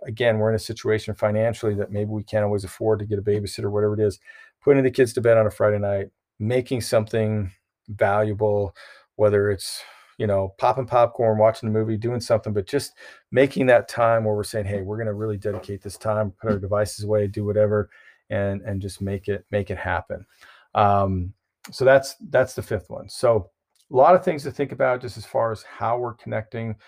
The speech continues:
That's really the important thing. How are we connecting? What are we doing around these daily things that we can improve on to really i-, i-, help us with that sense of quality in our connection?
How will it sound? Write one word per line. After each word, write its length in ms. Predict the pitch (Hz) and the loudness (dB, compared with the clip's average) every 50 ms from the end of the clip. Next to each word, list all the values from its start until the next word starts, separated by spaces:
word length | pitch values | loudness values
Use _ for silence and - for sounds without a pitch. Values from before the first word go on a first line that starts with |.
| _ _ _ _ _ | _ _ _ _ _
That's 240 | 139 147 143 - | 2 2 2 4
really 200 | 156 147 143 135 | 4 6 8 8
the 60 | 127 117 | 6 6
important 400 | 110 104 92 - 113 107 101 - | 2 0 -2 -2 -4 -4 -4 -6
thing. 240 | 98 98 92 92 - | -8 -8 -8 -10 -12
How 180 | - - 139 | -4 0 4
are 120 | 156 175 160 | 4 4 4
we 120 | 135 123 | 2 0
connecting? 420 | 123 - 110 110 107 104 - 98 95 | -4 -4 -4 -4 -4 -4 -6 -8 -6
What 140 | 107 123 | -4 -4
are 40 | 139 | -2
we 120 | 127 127 113 | -4 -4 -4
doing 280 | 117 113 117 117 110 | -6 -6 -4 -4 -2
around 280 | 107 104 104 101 101 101 | -2 -2 -2 -2 -2 -4
these 180 | 101 95 92 | -4 -6 -8
daily 320 | - - 98 101 107 104 95 | -6 -4 -4 -2 -2 -4 -6
things 420 | 90 - 98 98 98 95 92 - _ - - - _ _ _ _ | -8 -8 -8 -6 -6 -6 -8 -10 _ -20 -20 -20 _ _ _ _
that 120 | - - | -8 -6
we 120 | 101 110 107 | -4 -6 -6
can 160 | - 107 104 | -4 -4 -4
improve 360 | 95 92 - 113 107 104 98 | -6 -6 -6 -4 -4 -2 -2
on 360 | 98 95 95 98 95 98 101 - | -2 -2 -2 -2 -2 -4 -6 -8
to 140 | - - 104 | -10 -8 -6
really 380 | 98 107 107 104 101 98 95 - _ _ _ _ _ _ _ _ _ _ 147 | -4 -2 -2 0 -2 -2 -4 -8 _ _ _ _ _ _ _ _ _ _ -14
i-, 100 | 139 - - | -14 -12 -14
i-, 140 | 120 101 - - _ _ _ _ - | -14 -14 -14 -14 _ _ _ _ -20
help 340 | - - - 123 131 127 - | -14 0 2 2 2 4 2
us 200 | 120 - - - | 0 -2 -2 -2
with 320 | 110 107 104 98 - - - | 0 0 0 0 -2 -8 -14
that 540 | - 113 104 101 101 101 98 95 92 - - - _ | -10 -4 -2 0 0 0 0 -2 -4 -6 -10 -20 _
sense 380 | _ - - - 120 110 92 - | _ -14 -8 -6 -4 -4 -4 -6
of 120 | 95 - - | -10 -12 -14
quality 600 | - - - 101 101 107 107 107 101 101 101 98 | -8 -2 0 2 2 4 2 2 0 -2 -4 -6
in 80 | 98 98 | -6 -6
our 120 | 98 95 | -8 -8
connection? 460 | - - 107 104 101 - - 117 107 | -8 -8 -8 -8 -6 -6 -8 -8 -8